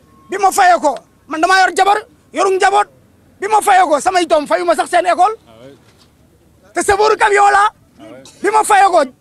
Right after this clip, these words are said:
bi ma fayee ko salaire laa la wax nii, samay doom fayu ma seen école, sama ravitaillement jëndu ma ko, mais loolu taxul may liggéey. Léegi sànq baa ngi nii, employé yi ngi nii, amul kenn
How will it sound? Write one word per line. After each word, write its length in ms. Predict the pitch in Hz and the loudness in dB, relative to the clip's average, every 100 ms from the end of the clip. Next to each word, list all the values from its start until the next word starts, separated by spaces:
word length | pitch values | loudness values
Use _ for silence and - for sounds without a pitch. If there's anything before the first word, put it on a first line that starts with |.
| _ 107 120 _ | _ -20 -20 _
bi 60 | 381 | -4
ma 100 | 427 | -2
fayee 240 | 427 415 | 0 0
ko 140 | 403 392 | 0 0
salaire 240 | 392 359 | 2 2
laa 160 | 359 349 | 2 2
la 80 | 349 | 2
wax 100 | 339 | 0
nii, 200 | 320 226 _ _ | -4 -8 _ _
samay 340 | - 381 381 349 | -6 -2 0 2
doom 280 | 359 311 277 | 0 0 -2
fayu 180 | 370 | -2
ma 120 | 359 311 | -2 0
seen 160 | 349 | 0
école, 280 | 349 359 453 - _ _ _ _ - - | 0 0 -2 -4 _ _ _ _ -20 -8
sama 240 | 427 403 | -2 0
ravitaillement 540 | 381 381 370 359 349 302 | 2 0 0 2 0 0
jëndu 200 | 381 403 | -2 -2
ma 100 | 415 | 0
ko, 120 | 427 - - - 269 302 - - 311 | 0 -4 -8 -20 -20 -20 -20 -18 -4
mais 140 | 427 | 0
loolu 240 | 466 415 311 | 2 2 0
taxul 260 | 427 415 | 0 0
may 140 | 415 415 | 2 2
liggéey. 280 | 415 440 480 - - 311 294 277 131 107 _ _ _ _ _ | 2 0 -2 -10 -20 -20 -20 -20 -20 -20 _ _ _ _ _
Léegi 260 | 330 440 403 | -2 0 0
sànq 260 | 427 427 427 | 0 0 0
baa 160 | 403 | 0
ngi 140 | 392 381 | 2 2
nii, 200 | 381 349 381 | 2 2 0
employé 440 | 381 392 381 359 | 0 2 2 0
yi 60 | 359 | -4
ngi 60 | 330 | -4
nii, 80 | 311 | -4
amul 180 | 392 349 | -6 -4
kenn 200 | 392 | -4